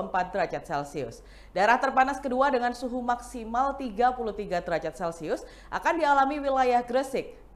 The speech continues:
Jombang, Kota Madiun, Lamongan, dan Sidoarjo. Sedangkan daerah terdingin akan dialami wilayah Batu dengan suhu terendah lima belas derajat Celcius.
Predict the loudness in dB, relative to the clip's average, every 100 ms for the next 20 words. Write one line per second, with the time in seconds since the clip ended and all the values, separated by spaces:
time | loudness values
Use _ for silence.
0 | 0 0 4 2 2 -4 -14 -2 0 4
1 | 2 2 0 0 0 -2 -2 0 2 0
2 | -2 -4 -6 -6 -2 -2 -2 -4 0 0
3 | 0 -2 -4 -6 -18 -12 2 4 6 4
4 | 4 4 2 0 0 -2 0 0 0 0
5 | 2 2 2 0 -2 0 0 0 0 0
6 | -2 -4 -2 -4 -4 -6 -6 -6 -4 -2
7 | -2 0 -2 -2 -4 -2 -2 -2 -6 -4
8 | -6 -4 -4 -4 -4 -4 -6 -6